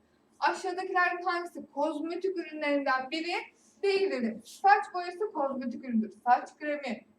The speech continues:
ruj, saç jölesi bir kozmetik ürün çeşididir.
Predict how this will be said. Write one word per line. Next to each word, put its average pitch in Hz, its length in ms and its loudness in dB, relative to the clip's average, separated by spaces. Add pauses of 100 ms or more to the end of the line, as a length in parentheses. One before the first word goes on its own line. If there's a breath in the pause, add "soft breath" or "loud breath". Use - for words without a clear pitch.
(140)
ruj, 302 400 -2 (500)
saç 349 380 0
jölesi 269 440 -10
bir 427 240 -2 (300)
kozmetik 320 500 -4
ürün 285 240 -6
çeşididir. 233 640 -6